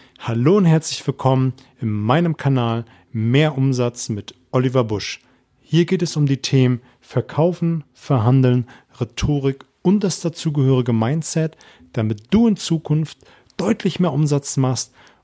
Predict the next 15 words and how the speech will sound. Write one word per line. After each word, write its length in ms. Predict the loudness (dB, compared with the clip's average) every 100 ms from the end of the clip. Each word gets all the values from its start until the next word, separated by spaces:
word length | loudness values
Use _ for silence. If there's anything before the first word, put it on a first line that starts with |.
| -12
und 180 | -10 -8 -4
das 260 | -2 0
mit 120 | 0 0
einer 420 | 0 0 -2 -6 _ _
größeren 680 | -4 2 2 2 0 0 -2
Gelassenheit. 720 | -2 -2 0 -2 -6 -10 -14 -20 _ _ _ -20 -20 -20 _ _ _ _
Wir 60 | 2
sind 220 | 2 4
noch 240 | 4 2
in 180 | 2 2
der 260 | 4 6 4
Serie 480 | 2 2 2 2 2
Metaprogramme 800 | 4 2 2 0 -2 0 2 0
im 100 | -2
Verkauf 680 | -6 -10 -4 -2 0 -2